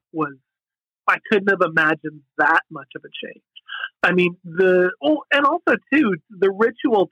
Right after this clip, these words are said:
twelve inch was just, you know, uh, basically cut off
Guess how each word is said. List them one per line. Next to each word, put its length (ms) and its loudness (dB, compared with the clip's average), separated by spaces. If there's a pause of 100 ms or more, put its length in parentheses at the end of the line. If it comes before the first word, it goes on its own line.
twelve 280 2
inch 160 -2 (120)
was 140 0 (240)
just, 240 2 (720)
you 180 2
know, 420 -4 (180)
uh, 80 -16 (720)
basically 840 0 (1200)
cut 280 2
off 180 2